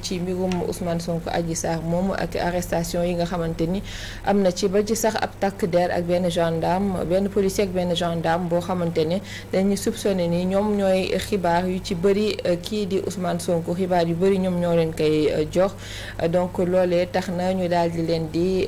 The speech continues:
euh, yóbbu fële ca brigade bu prévôtal. Euh, ñaari policiers yoo xamante ni itam ñu ngi leen di,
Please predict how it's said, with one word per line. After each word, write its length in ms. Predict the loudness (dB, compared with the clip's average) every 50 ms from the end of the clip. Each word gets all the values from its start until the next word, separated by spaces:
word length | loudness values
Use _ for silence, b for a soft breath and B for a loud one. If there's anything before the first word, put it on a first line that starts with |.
| -2 -2
euh, 120 | 0 0
yóbbu 420 | 2 4 4 4 4 2 0 -2
fële 300 | -2 0 0 2 2 0 0
ca 400 | 0 2 4 4 4 4 2 0
brigade 680 | -2 -2 -2 0 0 0 2 2 2 2 2 2 0 -2
bu 240 | 0 2 2 2 0 0
prévôtal. 680 | -2 -2 0 0 2 2 0 0 2 2 2 2 2 0 B B B B B B B B -2
Euh, 80 | 0 0
ñaari 460 | 2 2 2 2 2 2 2 2 0
policiers 500 | 2 2 2 2 0 0 0 2 2 4
yoo 140 | 4 2 2
xamante 380 | 0 -2 -2 -2 0 0 0 2
ni 120 | 2 0 0 -2
itam 240 | -2 0 0 0 0 0 0
ñu 100 | 0 0
ngi 120 | 0 2 2
leen 320 | 2 2 2 2 0 0
di, 260 | 0 2 2 2 2